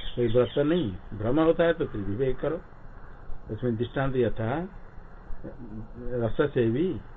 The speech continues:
भू-, दिने भूयो भूयो भूंगते तथा रस क्षुद्ध बाधा भूख होने पर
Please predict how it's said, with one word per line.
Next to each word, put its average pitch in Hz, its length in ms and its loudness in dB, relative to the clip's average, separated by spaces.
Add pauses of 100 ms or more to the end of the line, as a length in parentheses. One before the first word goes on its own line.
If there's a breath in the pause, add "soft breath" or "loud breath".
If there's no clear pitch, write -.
(600)
भू-, 107 160 -4 (840)
दिने 147 380 6
भूयो 147 380 6
भूयो 151 260 8
भूंगते 143 400 2 (320)
तथा 143 240 -2 (840)
रस 113 200 0
क्षुद्ध 123 420 0 (380)
बाधा 120 340 2 (920)
भूख 139 220 0
होने 131 180 2
पर 120 200 2